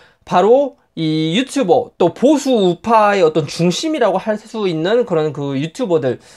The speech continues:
그들 중에 이제 이번에 최근에 또 안정권이라는 이상한 사람이 또 이제 채널이 폭파되고,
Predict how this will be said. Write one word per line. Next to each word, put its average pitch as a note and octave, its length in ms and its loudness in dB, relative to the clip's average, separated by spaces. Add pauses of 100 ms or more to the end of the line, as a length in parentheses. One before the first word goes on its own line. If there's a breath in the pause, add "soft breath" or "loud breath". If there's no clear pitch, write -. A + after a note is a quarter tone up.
(360 soft breath)
그들 G3+ 300 -4
중에 A3 260 0
이제 G3 600 0
이번에 G#3 1120 2
최근에 D4+ 540 0
또 F#3+ 160 0
안정권이라는 G3+ 1200 0
이상한 G3+ 340 0
사람이 A3+ 680 -2
또 E3+ 180 0
이제 D#3 220 -4
채널이 C4+ 420 0
폭파되고, F#3 720 -2